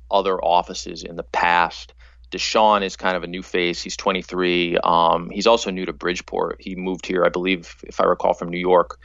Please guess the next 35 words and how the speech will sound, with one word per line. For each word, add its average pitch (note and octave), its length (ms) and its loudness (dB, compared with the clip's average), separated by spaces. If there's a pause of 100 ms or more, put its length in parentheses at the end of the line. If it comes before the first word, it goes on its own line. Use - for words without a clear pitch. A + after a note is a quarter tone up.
(280)
was G2 160 -4
living F#2 180 4
in F2 80 2
Stratford F2+ 540 2
but - 100 -8
going F2+ 180 -2
to F2+ 40 -6
school F#2 420 -4
in E2+ 100 -6
Bridgeport F2 540 -2
and F2+ 80 -2
decided F2 380 0
to - 80 -6
run E2+ 200 2
for - 140 -14
mayor. E2 380 0 (420)
Um, E2+ 480 2 (300)
and G#2+ 120 4
it's, - 440 -2
you A2+ 440 -4
know, D3 280 4
the B2 140 0
numbers E3 320 4
are A2 80 4
overwhelming. F#2+ 500 2
I F2 100 0
mean, G2+ 240 -4
whichever B2 360 4
of G2+ 100 0
them F#2+ 320 0
wins G2 240 -8
the G2 80 -8
primary, F2+ 580 0
there F2 180 0
are F2 340 4